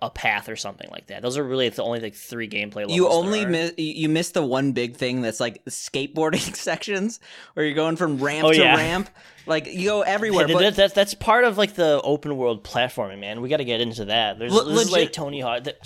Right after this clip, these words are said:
Speaker 1: Pro Skater, like,
Speaker 2: Legitimately,
Speaker 1: on
Speaker 2: I was
Speaker 1: steroids.
Speaker 2: trying to find the, the link between Tony Hawk and this game because, like, it almost looks like they used the assets from Tony Hawk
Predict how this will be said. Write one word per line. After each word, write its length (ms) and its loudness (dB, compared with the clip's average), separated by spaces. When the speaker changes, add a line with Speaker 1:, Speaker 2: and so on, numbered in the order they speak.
Speaker 1:
Pro 200 0
Skater, 480 -2
like, 120 6
Speaker 2:
Legitimately, 480 0
Speaker 1:
on 100 0
Speaker 2:
I 60 0
was 180 0
Speaker 1:
steroids. 80 -8
Speaker 2:
trying 380 -2
to 80 -2
find 560 -4
the, 440 -6
the 160 0
link 480 -4
between 360 -4
Tony 320 -2
Hawk 360 -2
and 140 -4
this 160 -6
game 260 -4
because, 220 -4
like, 220 -6
it 140 -4
almost 340 0
looks 140 -6
like 100 -4
they 80 -2
used 140 -4
the 200 -4
assets 340 -2
from 140 -8
Tony 280 -4
Hawk 380 -4